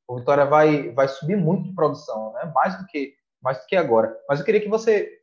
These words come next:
me falasse, né? Porque quando você tem essa saída de jogo a-, pelo chão, né? Uma construção a partir da defesa, ela sempre começa pelo goleiro. Então, assim, acaba que você tá sendo arriscado, mas quando você acerta, o benefício é muito grande.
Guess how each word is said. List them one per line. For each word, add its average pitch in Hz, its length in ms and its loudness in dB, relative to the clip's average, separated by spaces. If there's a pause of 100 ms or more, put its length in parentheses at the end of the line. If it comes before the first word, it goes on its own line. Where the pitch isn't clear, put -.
(120)
me 156 220 -6
falasse, 135 460 2
né? 151 80 -6
Porque 156 480 -2
quando 185 240 -4
você 196 240 -4
tem 156 240 -6
essa 131 340 0
saída 147 480 -2
de 117 140 -8
jogo 135 520 0
a-, - 200 -2 (160)
pelo 123 240 0
chão, 156 500 -6 (180)
né? 131 100 -4
Uma 127 220 -2
construção 147 600 -6
a 131 40 -6
partir 123 540 -4 (280)
da 131 120 2
defesa, 143 460 0
ela 160 160 4
sempre 196 320 -4
começa 170 420 -2
pelo 127 220 -6
goleiro. 107 440 -2 (260)
Então, 131 180 -4
assim, 131 220 -6
acaba 131 280 -2
que 151 80 -10
você 147 380 -2
tá 190 140 -2
sendo 165 520 -8 (160)
arriscado, 151 640 2
mas 165 160 -2
quando 180 220 -4
você 165 240 -2
acerta, 156 320 -2
o - 20 -10
benefício 160 600 -6
é 151 260 2 (380)
muito 147 320 -6
grande. 127 540 -2